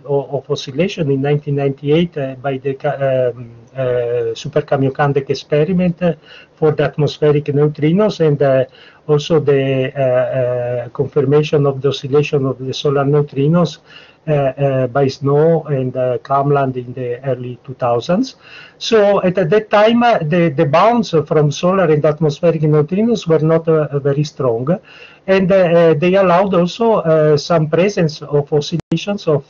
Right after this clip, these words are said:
uh, uh, sterile neutri-, uh, active sterile neutrino oscillations in the solar or atmospheric, uh, uh, um, uh, neutrinos.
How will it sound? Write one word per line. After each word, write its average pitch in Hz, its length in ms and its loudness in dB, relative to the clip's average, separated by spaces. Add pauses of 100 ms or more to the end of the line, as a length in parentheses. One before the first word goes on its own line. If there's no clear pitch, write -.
uh, 156 40 2
uh, 139 640 0
sterile 151 400 0
neutri-, 156 580 0
uh, 143 140 -6 (140)
active 156 340 -2
sterile 147 320 2
neutrino 151 460 0
oscillations 170 680 -2
in 151 140 0
the 147 100 2
solar 156 480 0
or 147 240 0
atmospheric, 143 760 -4
uh, 147 40 0
uh, 131 840 -4
um, 127 100 -10 (340)
uh, 135 40 -8 (300)
neutrinos. 113 720 -10